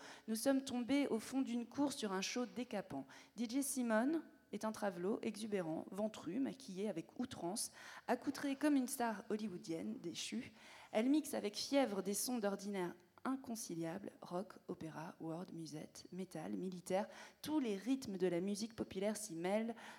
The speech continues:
dans un désordre luxuriant, fun et dansant, jetant le public dans la transe d'un pogo d'enfer.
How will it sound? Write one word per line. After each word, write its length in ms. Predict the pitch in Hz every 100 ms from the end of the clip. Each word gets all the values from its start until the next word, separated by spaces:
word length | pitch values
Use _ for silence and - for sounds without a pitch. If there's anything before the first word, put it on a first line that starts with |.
| -
dans 160 | 180 170
un 80 |
désordre 480 | 165 170 196 202 170
luxuriant, 640 | 202 240 - 185 170 160 208
fun 340 | - 196 214 214 -
et 100 | 170
dansant, 520 | 175 165 - 175 - - - -
jetant 360 | 202 226 269
le 80 | 240
public 400 | - 180 233 208
dans 100 | 185
la 120 | 165
transe 420 | - - 220 220
d'un 100 | 165
pogo 300 | 147 156 214
d'enfer. 580 | 196 156 - 110 73 -